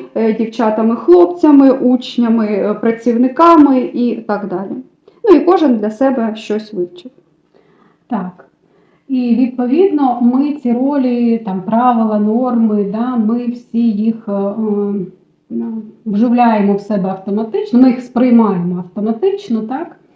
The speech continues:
Speaker 2: І ми навіть потім, коли їх ретранслюємо вже, да, ми навіть не усвідомлюємо, е, чи варто, да, це говорити, чи варто так себе поводити, так? Навіщо це мені?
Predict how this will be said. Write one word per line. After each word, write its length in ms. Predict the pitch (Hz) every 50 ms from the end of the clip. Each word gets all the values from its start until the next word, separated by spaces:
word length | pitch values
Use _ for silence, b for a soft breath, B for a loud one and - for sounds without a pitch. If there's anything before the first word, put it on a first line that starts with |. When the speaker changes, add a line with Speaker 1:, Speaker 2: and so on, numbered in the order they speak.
| b b b b b b b b
Speaker 2:
І 300 | - 254 262 269 262 262 233 -
ми 120 | 220 240 262
навіть 380 | 277 311 311 285 269 - - -
потім, 320 | 262 262 262 - 240 233
коли 260 | 240 - 233 240 254
їх 180 | 240 233 240 -
ретранслюємо 840 | 214 247 240 247 262 262 262 - - 311 381 403 453 392 285 240 214
вже, 220 | 208 185 196 208 202
да, 160 | 240 269 294
ми 140 | 269 240 240
навіть 300 | 254 262 254 254 226 247
не 80 | 247
усвідомлюємо, 960 | 247 233 - - 240 220 208 277 320 381 381 302 285 277 262 254 247 233 240 B B B B B
е, 320 | 233 233 233 226 226 220 226 254 254 220 -
чи 140 | - - 240
варто, 640 | 208 269 320 392 370 392 - 311 294 277 262 254 220
да, 140 | 226 262 277
це 140 | 262 - 247
говорити, 500 | 220 226 220 214 202 202 208 196 202 226
чи 140 | - - 214
варто 280 | 233 269 311 - -
так 220 | 233 - 254 247 254
себе 200 | - 226 233 240
поводити, 760 | 240 240 220 185 190 190 196 196 180 196 190 190 - 202 190
так? 340 | - - 233 247 254 247 240
Навіщо 380 | 208 220 226 294 311 311 285
це 180 | - - - 240
мені? 480 | 233 220 214 202 196 190 190 196 -